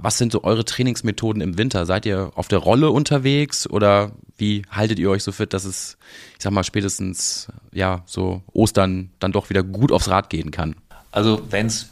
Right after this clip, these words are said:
Speaker 2: um die null Grad sind, gerne mit einem Plus davor und trocken draußen ist, dann wird draußen gefahren. So, gerne auch auf dem Gravelbike, so dass man dann durch,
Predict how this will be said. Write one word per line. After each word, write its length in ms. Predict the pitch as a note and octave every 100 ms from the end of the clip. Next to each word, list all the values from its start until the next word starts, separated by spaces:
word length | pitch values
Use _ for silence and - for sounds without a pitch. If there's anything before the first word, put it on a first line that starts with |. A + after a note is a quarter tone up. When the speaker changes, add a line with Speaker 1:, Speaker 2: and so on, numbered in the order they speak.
| - - - - -
Speaker 2:
um 220 | A#2+ E3+
die 160 | D#3 B2
null 360 | A2+ B2 C3+
Grad 400 | B2+ A2 G2 A#2+
sind, 320 | G2+ G#2 G#2+ F#2+
gerne 280 | F#2 G#2+
mit 120 | G#2+ G#2
einem 100 | F#2+
Plus 280 | A#2 A#2
davor 600 | - G#2+ - G2+ G2 F#2+ - - - - - - - -
und 280 | A2+ A2 - -
trocken 360 | - G2+ C3 A#2
draußen 500 | F#2+ G2 G2+ G2 F#2
ist, 400 | F#2+ F#2 - - - - -
dann 540 | E2 E2+ D#2+ D#2+ E2 E2+ - -
wird 300 | E2 E2 -
draußen 300 | C#2+ - F2+
gefahren. 480 | D#2+ - - - - - -
So, 320 | - - - -
gerne 400 | F#2+ G2+ G#2+ G2+
auch 60 | F2
auf 180 | F2+ E2
dem 140 | E2+
Gravelbike, 720 | G2 G#2+ A#2 G2 G#2 G#2 - - - - - - - - -
so 160 | - F2
dass 220 | E2+ E2+
man 120 | E2
dann 200 | E2+ F2
durch, 220 | F2+ G2